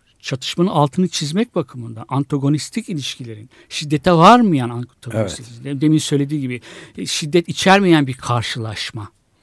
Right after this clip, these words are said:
Speaker 1: Karşı karşıya gelme.
Speaker 2: Çatışma,
Speaker 1: Evet,
Speaker 2: karşılaşma.
Speaker 1: çatışma. E, demokrasinin olmazsa olmazı aslında.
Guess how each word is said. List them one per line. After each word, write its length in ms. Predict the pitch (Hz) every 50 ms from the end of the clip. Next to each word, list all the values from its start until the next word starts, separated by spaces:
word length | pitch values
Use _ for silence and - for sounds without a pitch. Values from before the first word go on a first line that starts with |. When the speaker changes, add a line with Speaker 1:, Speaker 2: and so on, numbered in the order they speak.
| _ _ _ _
Speaker 1:
Karşı 360 | - - 113 120 - - 175
karşıya 420 | - - 127 117 - - - 120 110
gelme. 340 | 110 - 113 95 87 110 113
Speaker 2:
Çatışma, 420 | 120 143 170 170 - 87 85 80 80
Speaker 1:
Evet, 120 | 82 78
Speaker 2:
karşılaşma. 300 | - - 110 139 - 76
Speaker 1:
çatışma. 580 | - - 139 - - 76 76 - - 175 226 240 - - - - 214 175 - -
E, 60 | 143 147 147 147 147 - - - 180 185 - 165 160 151
demokrasinin 840 | 160 180 180 - - 175 - - 226 214 208 208 208 202 196 170 - - -
olmazsa 680 | - 196 - - - 165 151 170 185 196 180 - - 220
olmazı 360 | 196 165 175 175 190 190 226
aslında. 600 | 214 160 - - - 123 120 120 117 117 131 156